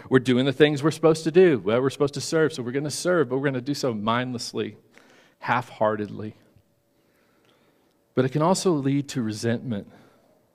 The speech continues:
and chasing after what we can only find in God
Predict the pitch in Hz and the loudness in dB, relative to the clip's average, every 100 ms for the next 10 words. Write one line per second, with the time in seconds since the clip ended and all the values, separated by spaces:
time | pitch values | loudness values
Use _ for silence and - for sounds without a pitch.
0 | _ _ _ _ _ _ _ _ - 117 | _ _ _ _ _ _ _ _ -12 -10
1 | - 139 139 160 139 131 123 127 120 120 | -2 0 0 -4 -4 -4 -2 -2 -2 -4
2 | 117 123 - 135 165 160 135 131 131 113 | -6 -8 -8 -6 -6 -6 -8 -6 -6 -6
3 | 107 110 117 113 | -6 -8 -8 -10